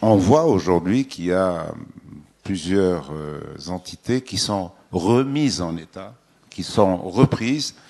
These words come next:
pour, euh, pour, euh, les, les mettre à niveau.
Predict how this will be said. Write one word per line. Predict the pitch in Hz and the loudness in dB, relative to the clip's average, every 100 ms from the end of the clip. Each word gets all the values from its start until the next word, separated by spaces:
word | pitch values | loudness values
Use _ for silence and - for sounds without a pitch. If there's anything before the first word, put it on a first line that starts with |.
| - - _ - | -20 -20 _ 2
pour, | 143 143 135 95 | 4 6 4 4
euh, | 98 98 92 85 - | 2 2 -2 -6 -10
pour, | - 107 95 82 | -8 -6 -6 -6
euh, | 80 80 82 80 - 82 | -6 -8 -10 -14 -14 -8
les, | 95 98 101 | -4 -4 -2
les | 104 | -2
mettre | 104 123 - - | 2 2 0 -2
à | 117 | 0
niveau. | 117 101 85 71 | 2 2 -2 -6